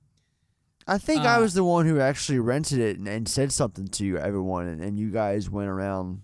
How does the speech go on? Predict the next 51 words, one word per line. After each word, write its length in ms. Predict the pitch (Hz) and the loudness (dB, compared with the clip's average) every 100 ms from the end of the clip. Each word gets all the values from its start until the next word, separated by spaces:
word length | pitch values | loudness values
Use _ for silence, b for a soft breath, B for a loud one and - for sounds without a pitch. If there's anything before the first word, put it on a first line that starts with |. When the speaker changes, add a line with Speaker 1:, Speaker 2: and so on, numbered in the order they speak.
| _ | _
Speaker 1:
and 180 | 104 101 | -8 -6
rented 300 | 98 87 98 | -6 -4 -6
it 100 | 90 | -6
yourselves. 680 | 78 90 104 95 82 82 - B B B B | -8 -6 -4 -2 -4 -10 -16 B B B B
I 100 | 156 170 | 0 2
remember 340 | 180 220 226 | 4 2 2
you 180 | 170 175 | 2 4
guys 320 | 160 147 135 | 4 4 2
being 220 | 143 135 | 0 0
a 40 | 117 | 0
part 380 | 117 120 117 | 0 2 2
of, 120 | 113 104 | 0 -2
like, 240 | 95 95 | -4 -4
that, 240 | 104 98 87 _ - | -2 -2 -4 _ -6
that 240 | 101 87 | -4 -4
time, 580 | - - 104 95 82 90 - | -8 -6 -4 -4 -6 -12 -10
'cause 140 | 107 | -4
we 80 | 104 | -4
were 200 | 113 113 | -2 0
all 100 | 107 | 2
hanging 300 | 110 107 95 | 2 0 -2
out 180 | 98 95 | -2 -2
a 40 | |
bunch. 440 | 90 90 82 - - b b b b b b | -4 -8 -8 -12 -14 b b b b b b
And 80 | 123 | -2
I 60 | 131 | 0
think 200 | 220 233 | 0 2
it 80 | |
was 220 | 170 135 117 | 2 2 2
me 280 | 131 127 | 2 2
who 120 | 117 107 | 2 2
rented 320 | 110 110 107 | 0 0 -2
it 80 | 90 | -2
and 120 | 98 | -4
said 200 | 113 101 | -2 -2
something 260 | 110 98 | -2 -2
about 320 | 98 98 95 92 | -4 -2 0 -2
it, 80 | |
and, 80 | 85 | -6
like, 240 | 85 90 - | -8 -10 -8
you 80 | |
know, 160 | 82 80 | -8 -6
"This 240 | 87 92 | -6 -6
Spicoli 480 | - 104 107 95 95 | -6 -6 -2 0 0
guy, 160 | 92 90 | -4 -4
you 140 | 92 | -4
guys 200 | 92 92 | -2 -2
gotta 140 | 113 98 | -2 -4
check 160 | 90 | -6
this 220 | - 95 | -4 -4
out." 320 | 95 85 82 | -2 -2 -4